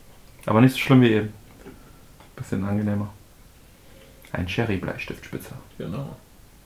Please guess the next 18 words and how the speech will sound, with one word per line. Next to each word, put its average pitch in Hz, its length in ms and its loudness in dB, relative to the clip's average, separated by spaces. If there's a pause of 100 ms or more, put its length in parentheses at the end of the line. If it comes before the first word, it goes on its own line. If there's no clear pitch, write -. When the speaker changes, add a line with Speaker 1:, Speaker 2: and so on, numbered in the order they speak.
(1400)
Speaker 2:
Ja, 135 80 4
dann 143 140 8
erzählt 170 360 4
mal, 143 240 6
wie 151 340 4
war 156 160 6
denn, 151 240 4
äh, 147 440 4
für 156 180 2
euch 175 320 4
so 135 240 2
der 135 140 4
heutige 135 360 2
Tag, 139 280 -2
die 135 300 0
Wahrnehmung 143 760 2 (420)
der 131 180 4
Whiskys? 143 720 2